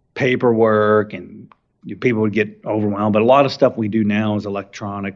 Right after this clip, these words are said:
So we use this just as an opportunity to make sure that you're able to get onto the website, which, you know, by that point you would have certainly been on by before, but just really just to check in and make sure everything's going okay. Then we get into the advanced planning.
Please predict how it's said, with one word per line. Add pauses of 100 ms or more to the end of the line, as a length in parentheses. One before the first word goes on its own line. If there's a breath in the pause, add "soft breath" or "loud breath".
So (280 soft breath)
we
use
this
just
as
an
opportunity
to
make
sure
that
you're (520)
able
to
get
onto
the
website,
which, (380)
you
know, (240)
by
that
point
you
would
have
certainly
been
on
by
before,
but (220)
just
really
just
to
check
in
and
make
sure
everything's
going
okay. (320)
Then
we
get
into
the
advanced
planning.